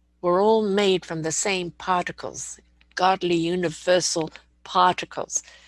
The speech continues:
and some come out gay, and some come out black, some come out white, some come out brown, some come out yellow tinge. <sighs> Where's the mistake?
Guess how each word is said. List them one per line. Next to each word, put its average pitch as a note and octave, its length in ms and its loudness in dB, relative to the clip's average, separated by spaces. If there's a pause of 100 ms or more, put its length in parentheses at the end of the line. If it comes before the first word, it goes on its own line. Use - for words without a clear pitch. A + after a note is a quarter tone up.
(400)
and G3 140 2
some A3 580 2 (240)
come G#3 260 -2
out F#3+ 260 -4
gay, F3+ 520 -2 (280)
and F#3+ 100 -4
some G3+ 340 0
come G3 260 -4
out F3+ 240 -8
black, E3+ 400 -4
some F3+ 220 -8
come F#3 200 -12
out E3+ 260 -10
white, E3 480 -6 (600)
some G#3+ 300 -4
come G3 220 -8
out F3+ 260 -12
brown, E3 500 -2 (460)
some F3+ 300 -2
come F#3 180 -8
out F3 320 -6 (160)
yellow E3 340 2
tinge. D#3+ 540 -12 (2750)
<sighs> - 1500 -6
Where's A3 360 2
the F4 100 -6
mistake? - 840 -8